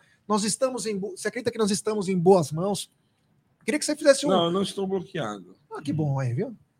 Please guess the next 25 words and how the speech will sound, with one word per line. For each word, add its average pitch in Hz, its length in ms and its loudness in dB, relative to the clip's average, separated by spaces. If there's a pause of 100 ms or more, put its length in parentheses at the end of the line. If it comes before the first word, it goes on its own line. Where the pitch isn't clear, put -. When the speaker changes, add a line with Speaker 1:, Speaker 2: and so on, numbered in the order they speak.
(140)
Speaker 1:
Queria 254 120 -8
que - 60 -4
você 294 80 -2
fizesse 285 240 0
um 277 80 2
apanhado 208 640 0
aí 185 120 2
dos 175 180 -6
ú-, 196 160 -8
dos 190 120 -6
primeiros 208 320 -2
seis 220 200 0
meses 185 300 -2
dela. 151 280 0 (160)
Speaker 2:
Eu, - 80 4 (160)
eu 180 80 6
acho 202 160 4
que 226 60 -4
você - 60 -8
foi 226 140 4
perfeito 190 540 4
aí 127 60 2
no 123 80 -4
começo. 110 540 0
Ela, 120 840 2